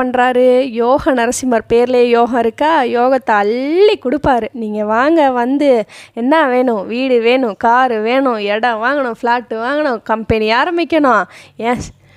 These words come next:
பெரிய பதவி கூட சொல்லி போய் நில்லுங்க, என்னவா இருந்தாலும் சரி. அஹ், நரசிம்மரிடம் நாளை என்பது இல்லையே"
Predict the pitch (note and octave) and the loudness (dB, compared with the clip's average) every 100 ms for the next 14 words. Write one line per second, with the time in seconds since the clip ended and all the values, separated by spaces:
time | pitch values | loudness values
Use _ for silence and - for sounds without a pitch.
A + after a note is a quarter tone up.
0 | _ _ - A3+ A3+ A3+ A3 A3+ D#4 - | _ _ -2 0 0 -4 -4 -2 0 0
1 | C4+ C#4 C#4+ - C4 E4 D4 G#3 G3+ - | 0 0 -2 0 2 4 2 0 -6 -8
2 | - B3+ C#4 A#3+ B3 C#4 A#3 B3+ A#3+ A3 | -2 0 0 2 2 2 0 0 2 2
3 | - _ _ _ _ A#3 B3+ C4+ A#3+ G#3+ | 0 _ _ _ _ -4 0 2 2 0
4 | G#3+ A#3 C4 A3+ G#3 G3 _ _ _ _ | 0 0 0 0 0 -2 _ _ _ _
5 | - _ - A#3+ A#3 A3+ A3+ A#3+ - D4+ | -20 _ -6 0 0 2 2 0 0 2
6 | C#4+ C4+ B3+ C#4 B3 G4 B4+ D#4 A#3+ B3+ | 2 4 2 2 0 0 2 2 4 4
7 | C4 B3+ A#3+ A#3+ A#3+ B3 B3 A#3 A3 | 2 0 -2 -2 0 2 4 2 0